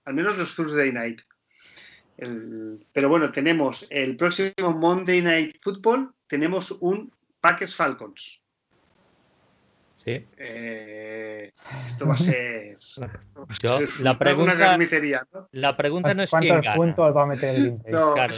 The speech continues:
Speaker 2: la, la pregunta es cuántos puntos va a haber en el partido y cuántos puntos fantasy va a hacer Rodgers.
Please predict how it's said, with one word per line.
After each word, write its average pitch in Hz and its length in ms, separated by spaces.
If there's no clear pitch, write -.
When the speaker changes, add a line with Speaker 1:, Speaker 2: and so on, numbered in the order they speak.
Speaker 2:
la, 127 180
la 135 180
pregunta 147 420
es 196 100
cuántos 202 320
puntos 135 280
va 151 60
a 170 40
haber 180 160
en 175 80
el 175 100
partido 190 600
y 127 140
cuántos 170 580
puntos 175 420
fantasy 196 400
va 170 80
a 160 40
hacer 143 180
Rodgers. 98 500